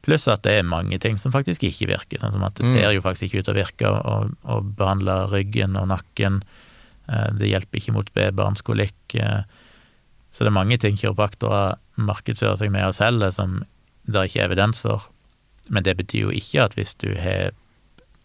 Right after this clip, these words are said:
Speaker 1: ulike typer smerter, så kan du få nytte av kiropraktisk behandling, det tror jeg. Ehm, om den behandlingen er stort sett er den ganske kortvarig, og ikke nødvendigvis noen reell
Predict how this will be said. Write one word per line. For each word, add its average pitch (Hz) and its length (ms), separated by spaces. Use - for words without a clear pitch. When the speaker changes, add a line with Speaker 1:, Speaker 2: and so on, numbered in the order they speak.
Speaker 1:
ulike 98 400
typer - 260
smerter, 104 460
så - 100
kan 98 220
du 95 220
få - 420
nytte - 320
av 104 80
kiropraktisk 104 560
behandling, 120 360
det 120 160
tror - 200
jeg. - 120
Ehm, 98 520
om 101 160
den 92 300
behandlingen 92 500
er 90 240
stort - 320
sett - 280
er 50 100
den 50 100
ganske - 240
kortvarig, 110 640
og - 80
ikke 101 160
nødvendigvis 95 300
noen 95 180
reell 92 280